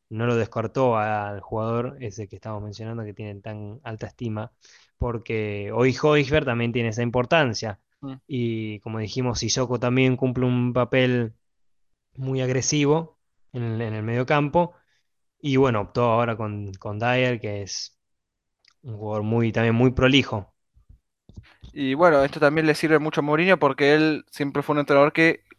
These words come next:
Speaker 2: ha querido defender cerca de su arco. Lo que te saca, eh, con la salida de Davinson Sánchez es la velocidad para poder ir a recuperar la pelota. Ahora, Alderweireld, Dyer hacen que se defiendan más cerca del arco,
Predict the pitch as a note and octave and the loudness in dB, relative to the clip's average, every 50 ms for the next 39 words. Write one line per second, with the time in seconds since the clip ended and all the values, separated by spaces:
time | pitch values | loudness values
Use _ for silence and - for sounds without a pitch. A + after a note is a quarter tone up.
0 | _ - - C3+ D3 C#3 D3 C#3+ D3 D#3+ D#3 D3+ C#3+ C3+ - C#3 C3 C#3 D3 C#3 | _ 2 4 4 4 6 4 6 8 10 10 10 10 8 6 4 4 4 4 4
1 | - D3+ C#3 - D3 C3 B2 - - D3+ E3 D#3+ D3 C3+ C3 - _ _ _ - | 4 2 4 6 6 6 6 8 8 10 10 10 8 6 2 2 _ _ _ -20
2 | - - - - _ _ - B2+ C3 B2 B2+ B2+ A#2 C3+ - D3 D3 D3+ D#3 D3+ | -20 -20 -20 -20 _ _ 0 2 4 4 4 2 -2 0 0 2 6 8 8 10
3 | D3+ C3 C3 C3 B2+ B2+ B2+ B2+ A#2+ - B2 A#2+ A#2+ A#2 - B2+ C#3 D3+ D3+ D#3 | 10 8 8 6 6 6 4 2 2 0 0 0 0 2 2 6 6 8 10 10
4 | D#3 D#3 D3+ - D3 C3+ - D#3+ D3+ - - - - D3 C#3+ C#3+ C3 B2+ B2+ B2 | 8 8 4 0 -4 -2 0 0 0 -2 -8 -6 -2 2 4 6 6 6 4 2
5 | - - C#3+ D3 C#3+ C3+ - _ _ _ - - - _ - C3+ C3 B2+ A#2 C3+ | 2 6 8 8 8 8 4 _ _ _ -20 -20 -12 _ 4 6 6 6 6 6
6 | C#3 C#3 C3+ C3 B2 C3 C3 B2+ C3+ C#3 C3+ C3+ - D#3+ E3 E3+ E3 - E3+ F3+ | 6 6 6 6 4 2 0 0 2 2 2 2 4 6 6 6 8 8 6 6
7 | - _ _ _ _ _ _ _ _ _ _ _ - C3+ C#3+ C#3+ C#3 C3 B2+ - | 6 _ _ _ _ _ _ _ _ _ _ _ 6 8 10 10 10 10 8 8
8 | C#3 C#3 C#3 C#3 C#3+ D3 D3+ D#3 D3+ C#3+ C3+ B2+ B2+ B2+ - C3+ D3+ D3+ D3 C#3 | 8 6 8 8 6 6 8 8 8 8 6 4 2 0 2 6 6 8 8 8
9 | C3 - - C3 C3+ - D3 C3 A#2+ C#3 C3 B2+ _ _ _ _ _ - - B2+ | 6 4 2 2 2 2 -2 -4 -2 -4 -4 -4 _ _ _ _ _ -4 -2 -2
10 | B2+ - - D3 C#3+ C#3 B2+ C3 C3+ C3 - - C#3 C#3+ C3 C#3+ C#3+ C#3+ C#3+ D3 | -2 0 0 2 4 4 4 6 4 4 4 2 0 2 6 6 8 8 8 8
11 | D#3+ D#3+ D#3+ D#3+ - D#3 E3 F#3 _ | 8 6 6 6 6 6 4 4 _